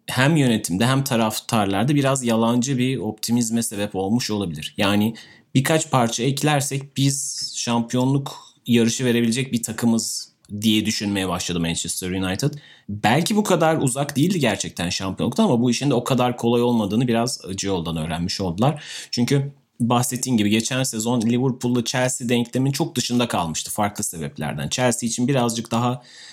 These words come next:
geçiş sezonuydu. Onlar da hoca değiştirmişlerdi. Frank Lampard'la yolları ayırmışlardı ve Thomas Tuchel'la başka bir yola girdiler ve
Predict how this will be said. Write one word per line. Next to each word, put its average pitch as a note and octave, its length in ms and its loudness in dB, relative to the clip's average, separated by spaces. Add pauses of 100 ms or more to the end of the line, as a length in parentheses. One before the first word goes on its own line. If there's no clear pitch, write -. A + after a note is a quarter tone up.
(120)
geçiş C3 300 2
sezonuydu. G#2 420 -2
Onlar A#2+ 300 2
da A#2 60 2
hoca G2+ 300 -2
değiştirmişlerdi. E2+ 760 -4
Frank G2 320 -2
Lampard'la G2 440 0
yolları G#2 340 4
ayırmışlardı A2 720 2
ve C3+ 240 2 (400)
Thomas C#3 340 2
Tuchel'la B2+ 320 2
başka D3 320 0
bir C#3 60 4
yola A2 220 2
girdiler F#2+ 600 -2 (320)
ve D3 320 2